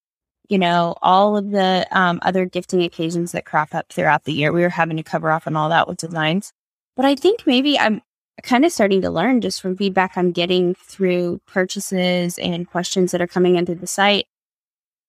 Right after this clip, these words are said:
People have very specific aesthetics as it relates to their s-, particular shops. And I'm sure you guys know this, just working,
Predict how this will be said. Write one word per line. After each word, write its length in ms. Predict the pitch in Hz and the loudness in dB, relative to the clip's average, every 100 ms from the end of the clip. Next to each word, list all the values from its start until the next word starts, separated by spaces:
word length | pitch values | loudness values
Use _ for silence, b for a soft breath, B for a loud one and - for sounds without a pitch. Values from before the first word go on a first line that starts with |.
| _ _ _ | _ _ _
People 300 | 262 294 381 | -2 2 2
have 180 | 311 269 | 4 2
very 180 | 214 240 | 4 2
specific 600 | - - 208 208 214 214 | -2 -6 -4 -4 -4 -6
aesthetics 680 | 185 - 185 185 185 - - - | -6 -2 0 0 -2 -8 -14 -4
as 240 | 185 185 | 0 2
it 180 | 185 - | 2 0
relates 380 | 185 175 175 - | 0 0 -2 -4
to 120 | - | -4
their 220 | 180 175 180 | 0 0 -2
s-, 200 | - - | -8 -8
particular 800 | - 185 180 185 170 170 165 180 _ _ _ | -6 -4 -2 0 0 0 -2 -4 _ _ _
shops. 580 | - - 156 - - - _ _ _ _ _ _ _ _ _ - | -2 2 2 0 -10 -16 _ _ _ _ _ _ _ _ _ 2
And 240 | 208 190 | 4 4
I'm 120 | 190 | 2
sure 160 | - 233 | 2 0
you 80 | 202 | 2
guys 240 | 190 190 | 2 2
know 160 | 180 180 | 0 -2
this, 220 | 180 - | -2 -2
just 280 | 185 - - | -4 -6 -6
working, 420 | 180 - 190 175 | -6 -4 -4 -2